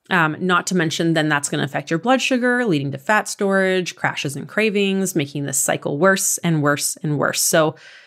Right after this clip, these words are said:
we also have that issue with blood sugar already when estrogen goes down. So you can see how all of these things are really going to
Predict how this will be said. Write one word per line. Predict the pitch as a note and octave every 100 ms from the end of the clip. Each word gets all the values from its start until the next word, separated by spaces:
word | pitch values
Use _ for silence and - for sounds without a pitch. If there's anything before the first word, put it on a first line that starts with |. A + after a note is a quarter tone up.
| _ _ _ _ -
we | F#3 F#3
also | F#3+ F3+
have | F#3+ E3+
that | D#3 E3+
issue | E3 E3+
with | E3 E3
blood | D#3
sugar | - D#3 D#3+
already | D#3+ D#3 D3+ D3
when | D3
estrogen | D3+ - D3+ D3
goes | - C#3
down. | - C#3 D3+
So | -
you | E3
can | - F#3+
see | - B3+ C4
how | A#3+ A3 G#3+ -
all | - G3 G3+
of |
these | F#3 -
things | F3 F3+
are | F3 E3
really | E3 F3+ F3 F3
going | D3+ D#3 D#3+ D#3+ D#3+
to | - D#3 D3+